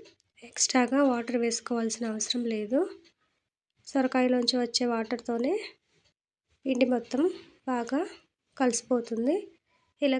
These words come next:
కలిపిన పిండిలో ఒక టేబుల్ స్పూన్ ఆయిల్ వేసుకుని, పిండిని మరొకసారి బాగా కలుపుకొని పక్కన పెట్టుకోవాలి. ఇప్పుడు కలిపిపెట్టిన పిండిని కావలసిన సైజులో తీసుకుని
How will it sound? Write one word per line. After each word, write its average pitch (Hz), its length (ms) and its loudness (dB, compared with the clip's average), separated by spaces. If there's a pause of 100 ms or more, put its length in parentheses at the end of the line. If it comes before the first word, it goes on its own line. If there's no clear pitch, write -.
కలిపిన 254 360 2
పిండిలో 254 360 2 (1800)
ఒక 277 100 -4 (100)
టేబుల్ 254 260 2
స్పూన్ 254 240 0
ఆయిల్ 247 280 2
వేసుకుని, 262 480 0 (540)
పిండిని 254 320 2
మరొకసారి 233 580 0
బాగా 226 240 -2 (100)
కలుపుకొని 247 500 2 (880)
పక్కన 254 400 0
పెట్టుకోవాలి. 226 800 0 (2750)
ఇప్పుడు 277 280 2
కలిపిపెట్టిన 262 680 4
పిండిని 247 360 2 (800)
కావలసిన 254 560 4
సైజులో 247 380 2 (760)
తీసుకుని 269 540 2